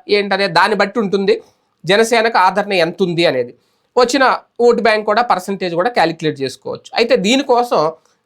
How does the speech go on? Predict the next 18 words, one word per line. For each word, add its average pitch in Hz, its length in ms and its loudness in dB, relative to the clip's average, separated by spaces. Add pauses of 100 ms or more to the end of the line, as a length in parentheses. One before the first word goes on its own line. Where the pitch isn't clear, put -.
(120)
చాలామంది 196 440 0
శ్రమిస్తున్నారు 180 580 -2
ఈసారి 165 360 -2 (380)
గతంతో 165 280 -2
పోలిస్తుంటే. 156 640 -2 (560)
పవన్ 185 220 2
కళ్యాణ్కి, 180 640 -2 (840)
ఆ, 139 400 0 (160)
సినిమా 208 320 0
ఇండస్ట్రీ 214 400 -2
కూడా 170 240 2
ఒక 151 200 -4
రకంగా 160 420 -2 (180)
ఫుల్ 190 140 0
సపోర్ట్ 175 400 0
చేస్తుంది. 170 480 -2 (300)
ఎందుకంటే 202 360 0
తాజాగా 185 680 0